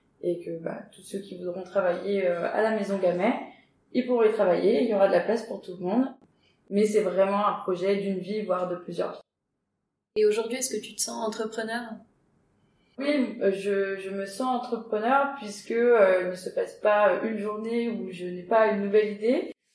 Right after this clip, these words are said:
Speaker 1: Je pense que dans le milieu de, du vin, on, on est tous entrepreneurs parce que le, le fait de,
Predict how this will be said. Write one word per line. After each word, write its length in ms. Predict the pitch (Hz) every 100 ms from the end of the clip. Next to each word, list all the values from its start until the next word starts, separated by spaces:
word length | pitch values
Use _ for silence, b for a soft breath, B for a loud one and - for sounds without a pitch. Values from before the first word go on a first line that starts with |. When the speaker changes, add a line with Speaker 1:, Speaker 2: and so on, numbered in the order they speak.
| _
Speaker 1:
Je 60 | 208
pense 300 | 208 220 -
que 100 | 202
dans 160 | 190
le 80 | 190
milieu 240 | 196 202 190
de, 220 | 190 -
du 180 | 170 180
vin, 580 | 208 220 202 180 180 -
on, 40 |
on 140 | 185 185
est 100 | -
tous 220 | 240 233
entrepreneurs 540 | - 214 - 208 226
parce 160 | 220 -
que 80 | 185
le, 200 | 175 -
le 140 | 180
fait 200 | - 202
de, 460 | 180 175 170 170